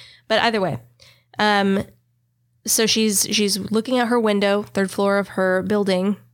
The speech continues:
her home. She sees this light. It's approaching more and more,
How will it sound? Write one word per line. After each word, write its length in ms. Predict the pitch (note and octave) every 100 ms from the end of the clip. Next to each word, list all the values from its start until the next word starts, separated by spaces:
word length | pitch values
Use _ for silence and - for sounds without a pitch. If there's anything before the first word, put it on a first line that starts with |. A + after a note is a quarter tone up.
| _ _ _
her 280 | - F#3+ F#3+
home. 420 | F#3+ G3+ F3+ G3 - - _ -
She 140 | -
sees 220 | G#3 G3 F#3+
this 240 | F#3 -
light. 340 | F#3+ F#3 F#3 -
It's 180 | G3 G3+
approaching 560 | - F#3+ F#3 F#3+ F#3
more 240 | F#3 F#3 F#3
and 140 | F#3
more, 420 | G3 A3 G#3+ G#3+